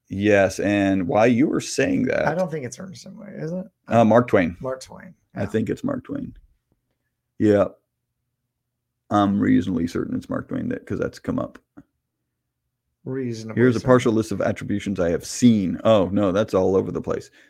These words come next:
Speaker 1: So they've done research. Like, no, this is just kind of interesting. We're going down a rabbit hole. I know we don't have time, but
Speaker 2: Tangent,
Speaker 1: don't worry.
Speaker 2: tangent.
Speaker 1: Uh,
Speaker 2: Or
Speaker 1: here's, so this, this author, um, quote, investigator, has said, "Here's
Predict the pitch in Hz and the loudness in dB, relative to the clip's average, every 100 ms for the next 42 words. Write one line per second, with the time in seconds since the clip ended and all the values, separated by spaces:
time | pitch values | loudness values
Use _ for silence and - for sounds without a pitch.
0 | _ - 113 123 123 135 107 127 104 71 | _ 2 6 6 6 2 2 0 -2 -4
1 | - 107 - - _ 110 107 - _ - | -2 -2 -4 -20 _ -2 -2 -4 _ 0
2 | 156 185 220 147 - 107 90 104 101 92 | 2 2 -4 -2 -2 -2 -2 -4 -6 -10
3 | 90 80 92 _ - - 110 113 117 110 | -10 -10 -14 _ -20 -4 0 2 2 2
4 | 101 90 92 90 87 90 87 101 107 98 | 2 0 -2 -2 -4 -6 -4 -4 -2 -2
5 | 95 92 92 - 92 90 90 95 80 160 | -2 -4 -8 -6 -6 -6 -6 -4 -4 -8
6 | 160 220 190 190 175 165 165 - 117 269 | -6 -6 -2 -2 -4 -8 -12 -16 -14 -2
7 | - 160 - - - - 165 - 156 135 | 2 2 0 -6 0 2 2 0 -10 -6
8 | - 127 156 - 104 104 113 120 131 - | -2 2 0 -2 -12 -12 -12 -4 -4 -2
9 | 120 127 139 95 98 - 98 101 98 95 | 2 2 2 -2 -4 -4 -4 -2 -2 -4
10 | 95 - 127 127 110 107 117 117 104 98 | -8 0 0 0 -2 -2 -2 -4 -2 -2
11 | 92 98 107 - 170 208 165 | -4 -6 -8 -4 -2 -2 -4